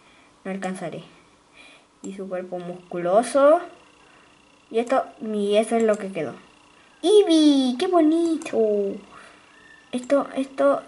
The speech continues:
esto, em, eh, eh, es, es así, un pelo de Bart Simpson.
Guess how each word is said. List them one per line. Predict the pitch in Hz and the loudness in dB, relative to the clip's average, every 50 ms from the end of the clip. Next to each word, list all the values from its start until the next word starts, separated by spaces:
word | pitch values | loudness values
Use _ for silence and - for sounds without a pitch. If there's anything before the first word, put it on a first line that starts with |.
| - - | -14 -10
esto, | - - 269 277 277 269 - - 311 311 311 311 - - - - | -4 -2 -2 -4 -4 -6 -2 2 4 6 6 6 4 2 -2 -6
em, | - 226 226 220 214 208 208 202 202 202 202 - - - _ _ _ _ _ _ _ _ _ - - _ _ _ _ _ _ _ _ _ _ _ _ _ _ _ _ _ _ _ _ _ _ _ _ _ | -6 -4 -2 -2 -2 -2 -4 -4 -6 -8 -12 -16 -20 -20 _ _ _ _ _ _ _ _ _ -20 -20 _ _ _ _ _ _ _ _ _ _ _ _ _ _ _ _ _ _ _ _ _ _ _ _ _
eh, | - 214 202 196 190 190 190 185 180 - - 185 190 190 185 - | -12 -10 -8 -6 -6 -6 -8 -10 -12 -12 -12 -8 -8 -8 -8 -8
eh, | - 196 196 190 196 196 | -8 -6 -4 -4 -4 -4
es, | 196 196 - - - - - | -6 -8 -14 -18 -20 -16 -10
es | 196 202 202 202 202 202 202 - - - - | -6 -6 -4 -4 -4 -6 -8 -12 -16 -16 -16
así, | 196 190 - 196 196 220 | -14 -12 -8 -8 -6 -6
un | 233 240 226 | -6 -6 -6
pelo | - 196 196 196 208 202 202 | -4 -4 -4 -2 -2 -2 -2
de | 196 190 185 180 180 175 170 165 - | -2 -2 -4 -4 -4 -4 -6 -8 -10
Bart | - - 165 175 175 - - | -8 -8 -8 -8 -10 -10 -10
Simpson. | - 180 170 - - 214 254 | -10 -10 -8 -8 -6 -8 -8